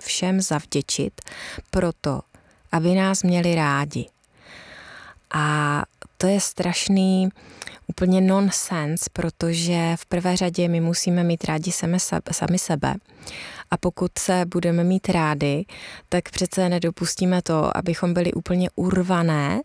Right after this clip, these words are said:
a nedokázali sa-, myslet sami na sebe a pořád se potřebovali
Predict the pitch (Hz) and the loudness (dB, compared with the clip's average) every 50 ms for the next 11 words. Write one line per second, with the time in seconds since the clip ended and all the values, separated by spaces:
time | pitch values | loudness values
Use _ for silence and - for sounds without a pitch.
0 | - - - - - - - - - - _ - 165 160 156 156 156 156 156 156 | -8 -14 -18 -16 -16 -16 -16 -16 -18 -8 _ 0 0 2 2 2 2 2 0 0
1 | 151 - 170 170 180 175 190 185 - - 190 175 175 175 180 175 165 170 170 165 | 2 2 4 4 4 2 0 -2 0 0 0 0 2 2 0 0 2 2 2 4
2 | 165 170 - - - - - - - 180 - - - - - - - - - 175 | 2 2 0 -2 -6 -6 -4 -2 -2 -2 -2 -4 -8 -10 -12 -14 -6 -2 2 2
3 | 180 165 - - 190 185 - - - 180 180 180 175 180 175 175 - - - 180 | 2 2 2 -2 -4 -4 -4 -4 -2 0 0 2 2 0 0 0 -2 -2 -2 -4
4 | 196 - 170 165 - - - - - 170 170 180 170 170 - 175 - - 175 - | -2 0 0 0 0 -2 -4 -4 -2 -2 -2 -2 -2 -2 -2 -6 -4 -4 -8 -6
5 | - - 185 185 190 185 175 180 175 175 175 170 170 | -4 -4 -2 0 0 0 0 0 0 2 2 0 0